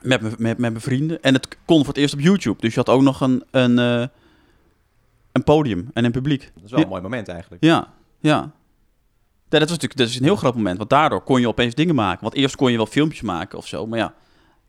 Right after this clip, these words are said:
Speaker 1: je kon het nergens laten zien.
Speaker 2: Roel maakte met vrienden het programma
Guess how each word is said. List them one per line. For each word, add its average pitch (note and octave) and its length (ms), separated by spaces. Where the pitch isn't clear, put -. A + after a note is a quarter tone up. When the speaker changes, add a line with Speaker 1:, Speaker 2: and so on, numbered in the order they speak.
Speaker 1:
je A#2 140
kon B2 160
het G#2+ 100
nergens A#2 260
laten G#2+ 220
zien. B2+ 240
Speaker 2:
Roel D3 260
maakte C3 340
met G2+ 160
vrienden A2+ 360
het G2 100
programma F2 460